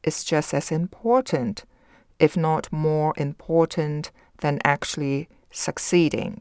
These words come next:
Teach your child that. So when you see your child studying hard for a test or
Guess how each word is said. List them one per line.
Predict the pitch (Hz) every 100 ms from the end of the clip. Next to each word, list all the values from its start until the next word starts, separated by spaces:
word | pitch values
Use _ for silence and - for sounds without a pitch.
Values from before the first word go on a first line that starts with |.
| -
Teach | - 160 165 -
your | 143 135
child | - - 151 143 131 - -
that. | - - - - - _ _ _ _ - - _
So | - - 170
when | 165 160
you | 151
see | - - 175
your | 156 143
child | - 190 196 208 220
studying | - - - 151 147 139 139
hard | - - 202 196 202 208
for | - - 131
a |
test | - - 202 240 - - - _ _ _ _ - - - _ _ _ _ _ _ _ -
or | 165 160 165